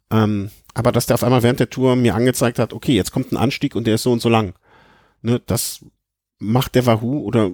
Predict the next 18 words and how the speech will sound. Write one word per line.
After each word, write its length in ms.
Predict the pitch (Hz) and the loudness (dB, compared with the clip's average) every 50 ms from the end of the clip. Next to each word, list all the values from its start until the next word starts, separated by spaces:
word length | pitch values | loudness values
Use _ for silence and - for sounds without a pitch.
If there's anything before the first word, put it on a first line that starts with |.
| 101 | -4
es 140 | 104 104 - | -10 -10 -8
gibt 220 | - 113 _ - - | -8 -8 _ -8 -8
für 140 | - 110 | -4 -2
mich 180 | 117 120 - - | -2 -2 -2 2
jedenfalls 300 | 131 123 120 - 110 - | 0 0 2 2 -2 -2
keine 500 | - - 113 131 127 123 123 123 120 120 | 0 0 0 2 2 2 2 2 2 0
nachvollziehbare 760 | 85 78 92 110 - - 123 113 - 120 113 110 98 101 101 | -2 -2 -2 -4 -2 -2 -4 -4 -4 -4 -2 -2 0 0 0
Möglichkeit, 360 | 101 107 - - - 110 - | 0 -2 -4 -4 -4 -2 -2
das 120 | 107 95 - | 0 -2 0
einzustellen. 520 | - 101 95 - 120 - - 76 78 85 | -2 -2 -2 -2 -6 -6 -4 -4 -4 -2
Ne? 80 | 98 123 | -4 -4
Du, 80 | 135 | -6
klar, 240 | - - - 104 98 | -8 -2 -2 0 0
du 40 | 87 | 0
kannst 180 | - - 107 101 | -2 -4 -6 -4
das 100 | 101 120 | -2 0
Höhenprofil 420 | 127 175 185 - 170 - 175 165 | 0 0 0 -4 -4 -2 0 0
einstellen, 560 | 156 151 156 - - 160 156 151 156 156 160 | 0 0 -2 -2 -2 -2 0 0 0 -2 -4